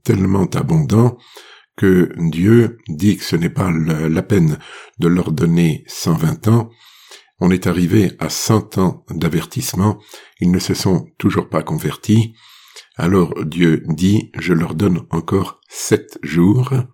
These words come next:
Preuve d'une grande miséricorde. Parce que cent vingt ans c'était loin, vingt ans même encore ce serait loin, sept jours c'est quasi immédiat.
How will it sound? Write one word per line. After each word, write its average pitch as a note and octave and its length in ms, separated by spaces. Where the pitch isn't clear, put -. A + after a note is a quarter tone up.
Preuve G#2 220
d'une F2+ 240
grande G2 440
miséricorde. F2 1000
Parce - 260
que F#2+ 300
cent F2+ 240
vingt F#2 320
ans F2+ 160
c'était - 360
loin, G#2+ 360
vingt F2+ 500
ans F#2+ 160
même F2+ 260
encore E2 520
ce - 160
serait E2+ 300
loin, G2+ 340
sept - 280
jours G#2 380
c'est - 340
quasi F2 540
immédiat. E2 760